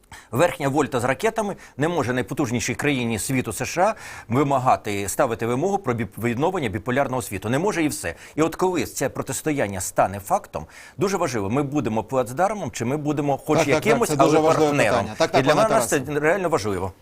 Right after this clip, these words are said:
Speaker 2: Росія ніяк не перехворіє Трампом, про це заявив у коментарі Радіо Свобода російський політичний експерт Леонід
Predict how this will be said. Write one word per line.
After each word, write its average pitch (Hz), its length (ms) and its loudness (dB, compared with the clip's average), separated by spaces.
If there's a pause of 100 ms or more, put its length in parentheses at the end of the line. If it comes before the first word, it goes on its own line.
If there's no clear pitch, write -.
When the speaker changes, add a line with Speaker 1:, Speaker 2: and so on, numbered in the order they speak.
(280)
Speaker 2:
Росія 233 400 2
ніяк 226 440 2
не 202 140 -2
перехворіє 208 720 0
Трампом, 120 500 2
про 131 120 -4
це 139 160 -2
заявив 135 340 0
у 127 40 -2
коментарі 135 460 -2
Радіо 127 280 0
Свобода 131 380 -4
російський 139 480 -2
політичний 120 480 -6
експерт 139 560 -6
Леонід 139 580 -2